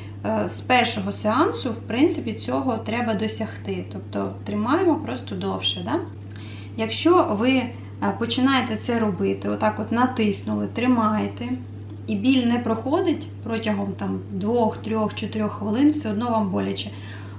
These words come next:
обережно виймаємо, обережно, не поспішаючи.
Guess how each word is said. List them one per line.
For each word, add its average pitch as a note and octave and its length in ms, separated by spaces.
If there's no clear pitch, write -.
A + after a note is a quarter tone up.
обережно G#3+ 840
виймаємо, A3 840
обережно, G#3 600
не A3 200
поспішаючи. G#3+ 840